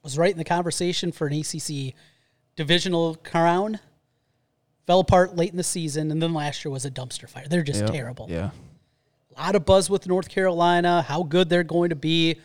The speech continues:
Speaker 1: Maybe they can unseat Clemson. I, I think that's certainly, uh, too far there, but twenty-two seems like a ton of points
Speaker 2: It's
Speaker 1: in this
Speaker 2: just,
Speaker 1: game.
Speaker 2: yeah, it's big.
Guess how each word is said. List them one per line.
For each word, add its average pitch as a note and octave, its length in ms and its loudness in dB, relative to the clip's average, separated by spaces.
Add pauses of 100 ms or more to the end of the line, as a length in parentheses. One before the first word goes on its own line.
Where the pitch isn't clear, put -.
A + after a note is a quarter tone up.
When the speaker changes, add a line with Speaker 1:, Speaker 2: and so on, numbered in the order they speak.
(300)
Speaker 1:
Maybe E3 240 -6
they F3 160 -4
can F3 260 -2
unseat E3 380 -4
Clemson. D#3+ 440 -2
I, C#3 180 -2
I - 20 -4
think C#3 180 -8
that's C3+ 200 -10
certainly, D#3 420 -6 (500)
uh, - 80 -20
too G3 160 -4
far D#3+ 280 0
there, C#3 200 -6
but C#3 140 -14
twenty-two D4 560 -2
seems F3 320 -4
like D3+ 160 -8
a - 80 -14 (120)
ton G3 240 2
of D#3+ 80 2
points D#3 340 -4
Speaker 2:
It's - 60 0
Speaker 1:
in C#3+ 40 -2
this - 100 2
Speaker 2:
just, - 100 0
Speaker 1:
game. - 100 -6
Speaker 2:
yeah, B2+ 240 0
it's - 100 -8
big. A#2 300 -2